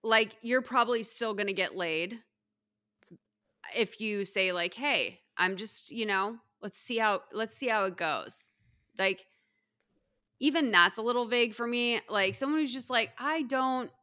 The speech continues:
I'm not really looking for anything. I think you're great. I think you're hot.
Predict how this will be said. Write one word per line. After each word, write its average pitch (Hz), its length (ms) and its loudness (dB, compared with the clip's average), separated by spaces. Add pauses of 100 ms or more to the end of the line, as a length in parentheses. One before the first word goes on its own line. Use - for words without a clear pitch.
(120)
I'm 262 100 -2
not 302 140 0
really 302 160 -2
looking 262 320 -4
for 247 140 -2
anything. 226 680 -2 (340)
I 214 40 -12
think 240 200 -8
you're 240 100 -6
great. 220 380 0 (120)
I - 40 -20
think 202 160 -14
you're 226 100 -2
hot. 196 340 4